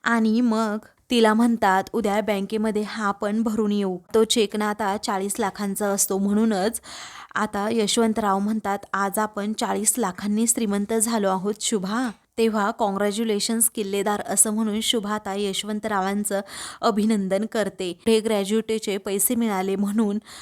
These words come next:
आता आपलं पुढचं आयुष्य अगदी सुखकर जाणार हे शुभाला आणि यशवंतरावांना माहीत असतं. दोघेही कौतुकाने एकमेकांकडे पाहत असतात.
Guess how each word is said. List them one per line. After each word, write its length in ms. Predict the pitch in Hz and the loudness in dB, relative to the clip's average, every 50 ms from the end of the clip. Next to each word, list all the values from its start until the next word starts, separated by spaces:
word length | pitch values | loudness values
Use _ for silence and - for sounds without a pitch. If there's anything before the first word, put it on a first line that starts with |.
| - - - | -18 -12 -8
आता 220 | 220 247 - 233 | -6 -4 -2 -2
आपलं 280 | 214 214 214 - 233 233 | -2 -2 -2 -2 -2 -4
पुढचं 360 | 233 - 226 202 - - 226 | -2 -2 -4 -2 0 0 0
आयुष्य 400 | 208 196 214 226 214 - - - | 2 0 0 0 0 0 0 0
अगदी 300 | - 190 208 202 240 247 | 0 -2 -2 0 0 0
सुखकर 500 | - - 247 - 226 220 - 208 196 202 | 0 0 -2 -2 -6 -4 -2 -2 -2 0
जाणार 280 | 196 214 208 196 190 208 | 0 0 0 0 0 -2
हे 160 | 208 233 262 | -2 -2 -2
शुभाला 500 | - - 269 214 226 226 214 196 196 202 - - | 0 0 0 0 0 0 2 0 0 -2 -6 -6
आणि 240 | - 220 214 208 220 | -4 -2 -2 0 0
यशवंतरावांना 680 | 220 208 - - 247 240 - 254 226 208 202 202 202 208 | 0 0 0 0 0 0 0 0 0 0 0 0 0 0
माहीत 360 | 196 190 190 190 208 208 226 | 0 -2 -2 -2 -4 -4 -2
असतं. 280 | 208 190 - - 196 185 - - - - - - - | 0 0 0 0 0 -6 -8 -12 -16 -16 -16 -8 -2
दोघेही 380 | 220 220 214 214 226 233 233 233 | 2 2 4 4 4 2 0 0
कौतुकाने 560 | 233 226 202 190 170 214 220 - 233 220 247 | -2 -2 -4 -4 -4 -6 -4 -4 -4 -4 -4
एकमेकांकडे 880 | - - 202 190 - 202 196 190 - 202 202 220 214 226 202 190 208 214 - - - - - - - | -6 -6 -8 -8 -6 -6 -6 -6 -4 -6 -4 -4 -4 -4 -4 -4 -4 -6 -10 -14 -20 -20 -16 -10 -6
पाहत 360 | 254 226 196 202 214 214 214 | -4 -4 -2 -2 -2 -2 -2
असतात. 400 | 226 208 196 202 - - 190 185 | -2 0 2 2 2 2 0 -6